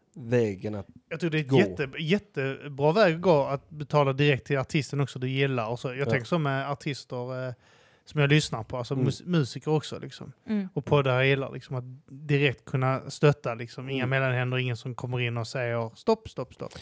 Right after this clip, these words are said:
Speaker 3: Ja.
Speaker 1: men,
Speaker 2: Jag kan
Speaker 1: alltså
Speaker 2: tänka mig att det är ett jävla, eh, tjohej på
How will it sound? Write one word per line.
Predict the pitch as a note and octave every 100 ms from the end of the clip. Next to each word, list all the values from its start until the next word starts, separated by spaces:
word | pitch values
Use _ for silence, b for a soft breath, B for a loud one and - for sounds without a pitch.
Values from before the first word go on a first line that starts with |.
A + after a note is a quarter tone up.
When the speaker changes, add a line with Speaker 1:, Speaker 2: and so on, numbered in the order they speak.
| -
Speaker 3:
Ja. | E3
Speaker 1:
men, | F#3+
Speaker 2:
Jag | G3
kan | E3
Speaker 1:
alltså | D#3
Speaker 2:
tänka | F3
mig | E3
att | E3+
det | E3+
är | D#3+
ett | C#3
jävla, | D#3+ E3 D3 C#3 A#2+
eh, | C#3 C#3 C3+ C3+ C3 C3
tjohej | - C#3+ C#3+ C3
på | A#2+ - C3 B2+